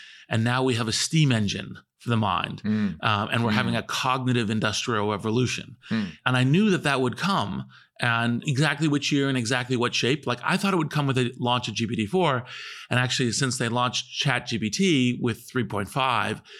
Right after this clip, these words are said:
Speaker 1: as the backdrop, and everyone could suddenly start using it, it was actually the Chat G P T that kicked off the, "Oh my gosh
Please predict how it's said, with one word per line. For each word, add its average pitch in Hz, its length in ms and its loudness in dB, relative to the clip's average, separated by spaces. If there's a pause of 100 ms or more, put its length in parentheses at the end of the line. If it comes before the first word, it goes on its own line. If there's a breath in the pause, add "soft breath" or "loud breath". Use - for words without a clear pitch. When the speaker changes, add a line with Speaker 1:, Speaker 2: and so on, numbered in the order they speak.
(200 loud breath)
Speaker 1:
as 107 160 0
the 110 80 -2
backdrop, 127 640 -2 (460 soft breath)
and 123 140 4
everyone 135 300 2
could - 180 -8
suddenly 151 340 2
start - 280 -2
using 135 560 2
it, - 240 -10 (280 soft breath)
it 127 120 2
was 127 180 4
actually 123 300 0
the 110 100 -4
Chat 123 320 -2
G 123 140 2
P 110 100 0
T 147 320 4
that 98 160 -2
kicked 123 260 -6
off 110 280 0
the, 104 320 0 (640 loud breath)
"Oh 120 100 2
my 117 140 4
gosh 127 440 0